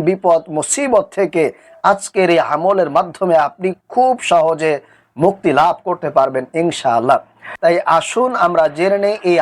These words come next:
আমলটি কিভাবে করতে হবে। প্রিয় ভাইরা, মা বোনেরা, এই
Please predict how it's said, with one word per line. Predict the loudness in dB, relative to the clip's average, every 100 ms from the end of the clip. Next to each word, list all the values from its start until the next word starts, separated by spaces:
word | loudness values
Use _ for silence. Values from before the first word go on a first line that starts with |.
| 0
আমলটি | 0 0 -2 -4 -10 -6
কিভাবে | -4 0 2 0 -4
করতে | -6 -4 -2
হবে। | 0 0 -4 -10 _ -20 -20 -4
প্রিয় | 2 2 2
ভাইরা, | 2 2 0
মা | 0 -2
বোনেরা, | 0 0 0 0
এই | 0